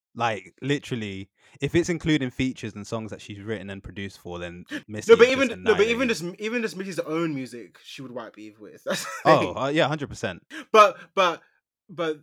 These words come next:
Speaker 2: um,
Speaker 1: I'd
Speaker 2: it makes
Speaker 1: watch
Speaker 2: more
Speaker 1: that, though.
Speaker 2: sense. It makes
Speaker 1: Like,
Speaker 2: more
Speaker 1: I'd
Speaker 2: sense than Eve versus Trina.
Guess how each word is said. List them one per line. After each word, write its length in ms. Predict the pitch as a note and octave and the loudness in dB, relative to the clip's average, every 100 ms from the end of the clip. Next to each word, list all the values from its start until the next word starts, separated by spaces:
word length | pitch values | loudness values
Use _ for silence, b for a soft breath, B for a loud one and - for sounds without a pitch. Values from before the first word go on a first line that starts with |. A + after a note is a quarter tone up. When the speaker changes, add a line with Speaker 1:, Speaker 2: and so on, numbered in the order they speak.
| _ | _
Speaker 2:
um, 440 | D#3+ D3 C#3 B2+ B2 _ | -8 -6 -8 -14 -20 _
Speaker 1:
I'd 120 | D#3+ | 8
Speaker 2:
it 40 | F#3 | 10
makes 80 | F#3+ | 10
Speaker 1:
watch 140 | - | 6
Speaker 2:
more 100 | F3+ | 0
Speaker 1:
that, 60 | G3 | 0
though. 140 | E3 | -2
Speaker 2:
sense. 300 | C3+ - - _ | -2 -8 -20 _
It 100 | G3+ | -4
makes 160 | F#3 G3+ | -2 0
Speaker 1:
Like, 120 | - | 2
Speaker 2:
more 80 | C3+ | 4
Speaker 1:
I'd 40 | F#3 | 2
Speaker 2:
sense 140 | D#3 | -2
than 80 | D#3+ | -6
Eve 180 | E3+ C#3+ | -8 -4
versus 320 | D3+ D3 - | -6 -6 -10
Trina. 460 | - C3+ G#2+ D#2 | -14 -14 -14 -20